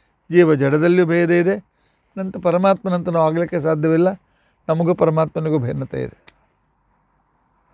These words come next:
ನಾವೆಲ್ಲರೂ ಶ್ರೀಹರಿ ಅಧೀನರು. ಅವನು ನುಡಿದರೆ ನುಡಿತೇವೆ, ಅವನು ಕೂತರೆ ಕುಳಿತುಕೊಳ್ತೇವೆ,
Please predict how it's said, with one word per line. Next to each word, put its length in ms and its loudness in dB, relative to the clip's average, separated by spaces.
ನಾವೆಲ್ಲರೂ 580 4
ಶ್ರೀಹರಿ 400 2
ಅಧೀನರು. 560 -2
ಅವನು 280 4
ನುಡಿದರೆ 480 2
ನುಡಿತೇವೆ, 760 -4
ಅವನು 240 4
ಕೂತರೆ 440 0
ಕುಳಿತುಕೊಳ್ತೇವೆ, 1000 -4